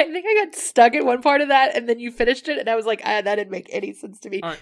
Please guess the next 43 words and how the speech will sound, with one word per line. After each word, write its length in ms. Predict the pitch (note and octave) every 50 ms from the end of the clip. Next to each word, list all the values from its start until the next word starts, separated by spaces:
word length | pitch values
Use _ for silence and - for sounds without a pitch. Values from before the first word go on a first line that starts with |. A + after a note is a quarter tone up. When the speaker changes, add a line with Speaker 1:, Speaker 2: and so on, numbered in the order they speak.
| _
Speaker 1:
Just 160 | - G4 -
repeat 260 | C#5 C5+ - - D#4 -
what 120 | A3+ A3
you 100 | - G#3+
said, 160 | G3 - -
Speaker 2:
I'm 60 | G3+ A3+
gonna 140 | B3 C4 B3
Speaker 1:
please. 80 | A3+
Speaker 2:
give 140 | B3+ B3+ C4+
it 100 | C#4+ B3+ -
to 80 | -
you 120 | C4 C4 C4
again 220 | C4 B3+ B3+ A3
and 120 | F#3 E3 E3+
see 140 | - G#3+
if 100 | F#3 F3
it 80 | G3 G#3
works 240 | G3 E3+ E3+ E3+ -
any 160 | F#3+ F3 E3+
better 240 | D#3+ E3 D#3 D#3 D3+
this 220 | C#3+ C#3+ C3+ -
time. 240 | - - A#2 A2 A2
Ready? 320 | B2 C#3 D#3+ F#3 A3 A#3+ A3 _ _ _ - -
Speaker 1:
Okay. 320 | - A3+ - A3 - A3 - _ _ _ _ _ _ _ _ A#3+
Mm-hmm. 220 | C4 C4+ C#4+ D4+ F#4 A#4 -
Speaker 2:
Lizards 580 | E3 E3 G3+ C4 C4 - C4+ A#3 A#3 F3+ -
develop 560 | - G#3+ G3+ F3+ F#3+ G3 F#3+ G3 G3+ G3 - F3+
new 240 | F3+ F#3+ G3 G3+
love 260 | G3+ G3+ A#3 C4+ A#3+ F#3+
language. 720 | F3 D3+ C3+ B2+ B2+ A#2+ A#2+ B2 B2+ C3 - - - _ _ _ _ _ _ _ _ _ -
Animal 360 | E3+ F3+ F#3+ G3+ A3 A3+ A3+
chemical 520 | A3 A3+ - B3+ C4+ C4+ C4 - - A#3 G#3+
signals 520 | A3 - - F3+ E3 D#3+ E3+ E3 D#3+ D3+
shift 540 | - - - - - B3+ A3 D#3+ - - - -
after 360 | C#3+ D3 C#3+ - - C#3 C#3+
only 320 | C3+ D3+ E3+ F3 E3 D#3+ D3
four 360 | - _ - E3+ E3+ E3+ D#3+
generations. 760 | C#3 - D#3 D3+ D3 C#3 C3 B2 A2+ - - - E2 D2 - _ _ _ _ _ _
Speaker 1:
That 120 | - D4 D4+
is 100 | E4 E4
such 140 | - - -
a 60 | E4
weird 840 | C#4+ A3+ F#3+ F#3+ G3+ A3 A3+ A#3 A#3+ A#3 A3 G#3 F#3+ F3+ F#3+ -